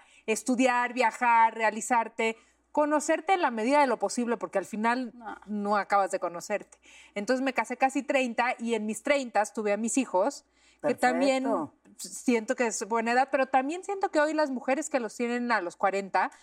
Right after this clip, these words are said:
Speaker 1: también qué padre, porque entonces tienes otros diez años para ti,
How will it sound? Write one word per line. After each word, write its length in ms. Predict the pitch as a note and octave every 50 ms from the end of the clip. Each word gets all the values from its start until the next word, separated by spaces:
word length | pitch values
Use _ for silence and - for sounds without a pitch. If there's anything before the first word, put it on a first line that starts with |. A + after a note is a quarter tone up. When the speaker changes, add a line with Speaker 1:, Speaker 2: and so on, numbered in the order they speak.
| - - - _
Speaker 1:
también 340 | _ - A3+ A#3 C#4 E4+ F4+
qué 120 | F4 G4 -
padre, 340 | - F4 G4 G#4 G#4 F4
porque 220 | B3+ - A#3 - A#3
entonces 420 | A3 G#3+ D4 C#4+ F4+ F#4 F4 -
tienes 460 | - D4 C#4+ C4+ D4 D4+ D4 - - _ _ _ _ _ _ _ _
otros 380 | - D4 D4+ D4+ D4 C#4+ B3
diez 220 | A#3+ B3+ A#3+ - B3+
años 220 | A#3+ A#3 A#3+ -
para 220 | - A#3 G#3 G3 F#3+
ti, 360 | - D4+ E4 E4+ D#4+ - -